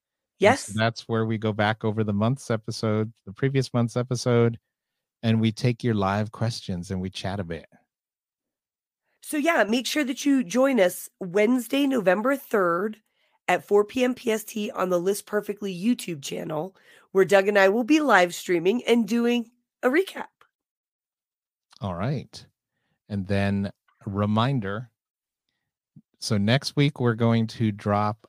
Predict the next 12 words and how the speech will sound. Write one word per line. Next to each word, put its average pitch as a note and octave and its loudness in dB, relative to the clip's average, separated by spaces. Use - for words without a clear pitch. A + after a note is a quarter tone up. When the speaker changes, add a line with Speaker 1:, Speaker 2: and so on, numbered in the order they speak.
Speaker 1:
a, F#2+ -6
next A#2+ -2
week, C#3+ 0
we're G#2+ -2
putting A2 -2
out G#2 0
our G2+ 0
Boss G2+ 0
Reseller A2 -2
Remix G#2+ -2
recap A2+ -2
episode. D#3+ 0